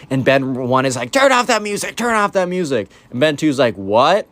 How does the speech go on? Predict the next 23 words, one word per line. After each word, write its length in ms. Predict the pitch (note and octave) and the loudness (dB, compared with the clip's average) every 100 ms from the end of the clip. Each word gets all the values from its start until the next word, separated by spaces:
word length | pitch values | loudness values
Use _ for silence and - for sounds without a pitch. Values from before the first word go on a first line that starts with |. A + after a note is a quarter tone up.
| - | -4
'Cause 120 | C#3+ | -2
it's 140 | D3 | 0
like, 160 | D3+ C#3 | 0 0
the 80 | C#3 | 0
music's 500 | C#3 D#3 D3+ C3+ - | 0 -2 -2 -6 -8
too 220 | D3+ D3 | -4 -2
loud. 480 | B2 B2+ G#2+ F2+ - _ _ _ - | -2 -2 -2 -6 -10 _ _ _ -20
And 100 | - | -8
it's 180 | C3+ B2+ | -8 -6
so 420 | - - C#3 C#3+ | -8 -6 0 2
bad. 460 | C#3 A#2+ A2+ G2+ F2+ - _ - | 2 -2 -4 -6 -10 -16 _ -4
It's 200 | C#3+ - | -2 -4
so 380 | - C3 E3 | -4 2 2
bad. 400 | C#3 C#3 B2+ F2 - _ _ - | 2 0 -2 -4 -10 _ _ -8
It's 200 | E3 - | -6 -4
so 360 | - G3 G#3+ | -2 2 2
bad. 260 | F3 F3+ C#3+ _ _ | 4 2 0 _ _
Guys, 380 | B2+ G#2 F#2 - _ - | -4 -2 -4 -12 _ -4
I, 100 | C3 | -2
I, 220 | C#3+ C#3 | 0 -2
I 40 | D3 | -2
guess, 240 | G3 - | -6 -4
like, 220 | E3 B2+ | -4 -4